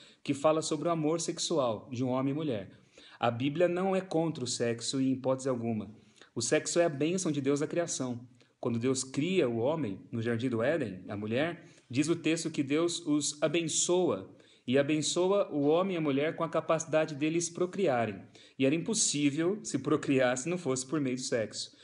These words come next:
Então, a teologia bíblica não mostra o sexo como o pecado, o pecado do jardim do Éden não foi a relação sexual de Adão e Eva. Essas ideias medievais distorceram um pouco o significado do sexo. Nada disso. O sexo é bênção de Deus.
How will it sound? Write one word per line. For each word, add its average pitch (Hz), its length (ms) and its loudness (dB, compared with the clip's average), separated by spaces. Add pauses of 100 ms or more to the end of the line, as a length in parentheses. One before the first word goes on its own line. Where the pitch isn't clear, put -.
(260)
Então, 131 540 2
a 127 180 0
teologia 190 560 2
bíblica 185 440 0
não 196 120 0
mostra 147 560 0
o 127 40 -4
sexo 127 440 -2
como 123 360 0
o 113 80 -6
pecado, 123 680 0 (300)
o 120 80 -2
pecado 143 500 4
do 139 220 0
jardim 139 320 0
do 135 120 2
Éden 135 280 2
não 147 120 0
foi 151 220 0
a 139 40 0
relação 135 360 -2
sexual 127 560 0
de 117 60 -2
Adão 120 180 -2
e 117 80 0
Eva. 127 400 0 (320)
Essas 165 340 4
ideias 151 380 2
medievais 143 720 2
distorceram 156 540 0
um 131 40 -4
pouco 135 220 -2
o - 20 -8
significado 127 540 -4
do 117 80 -8
sexo. 95 420 -6
Nada 147 240 0
disso. 104 280 -10
O 120 40 -6
sexo 147 320 0
é 165 60 2
bênção 147 320 -2
de 120 100 -6
Deus. 98 400 -10